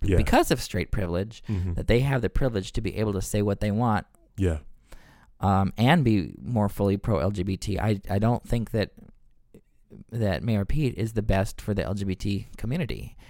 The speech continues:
Speaker 1: Mm.
Speaker 2: He's gonna be good for rich, gay, white men, um, highly educated, you know, and he's doing some things along the way, but I don't think his vision is, is as expansive as it needs to be.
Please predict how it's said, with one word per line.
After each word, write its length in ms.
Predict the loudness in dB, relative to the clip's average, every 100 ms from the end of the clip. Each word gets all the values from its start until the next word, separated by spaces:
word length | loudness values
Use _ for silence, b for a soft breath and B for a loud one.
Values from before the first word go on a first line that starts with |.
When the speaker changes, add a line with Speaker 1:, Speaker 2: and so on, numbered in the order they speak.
| B
Speaker 1:
Mm. 60 | -4
Speaker 2:
He's 220 | -2 0
gonna 200 | 0 0
be 100 | 0
good 300 | 2 2 2
for 180 | 0 -2
rich, 380 | 2 0 -2 -4
gay, 200 | 0 0
white 280 | 0 -4 -4
men, 580 | -2 0 0 -2 -6 -12 b b b b _ -6
um, 520 | -2 -2 -2 -6 -10 -14
highly 300 | -4 -2 0
educated, 460 | 0 -2 0 0 2
you 60 | 4
know, 260 | 6 6 2 -6 B -8
and 140 | 0 2
he's 140 | 4
doing 240 | 4 2 2
some 260 | 0 0
things 220 | 2 0
along 260 | 2 0 0
the 80 | 0
way, 260 | 0 -2 -6 -12 -20 -8
but 160 | -4 0
I 120 | 2
don't 200 | 0 0
think 220 | -4 -4 -2
his 180 | -4
vision 360 | 0 0 0 -2
is, 460 | 0 0 0 -4 -14 -4
is 240 | -2 0
as 160 | 0 -2
expansive 720 | -8 -4 -2 0 -2 -2 -4
as 160 | -4
it 80 | -6
needs 280 | -6 -6 -6
to 80 | -8
be. 360 | -8 -8 -12